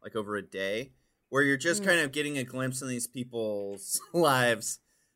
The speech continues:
Speaker 1: Um, and, you know, there are kind of arcing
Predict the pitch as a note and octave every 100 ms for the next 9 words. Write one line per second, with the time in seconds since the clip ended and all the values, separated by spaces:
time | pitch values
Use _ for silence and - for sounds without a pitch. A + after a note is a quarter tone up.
0 | _ C3 C3+ B2 A2+ G2 F2 F#2 _ _
1 | _ - _ B2 C3 A#2+ A2+ A2 G#2+ -
2 | _ _ _ _ _ _ _ D3+ C3 A#2+
3 | D3 D#3+ F3+ F3+ F3+ D3 C3+ C3+ C3+ C#3
4 | B2 A2+ G#2